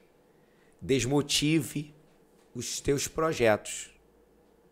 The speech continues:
Então, se você tem um sonho de abrir uma empresa num shopping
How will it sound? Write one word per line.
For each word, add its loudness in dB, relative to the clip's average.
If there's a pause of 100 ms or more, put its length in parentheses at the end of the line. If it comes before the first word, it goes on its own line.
(540)
Então, -8
se -16
você -2
tem -4
um -8
sonho -4
de 0
abrir 0
uma -2
empresa -4
num -8
shopping -2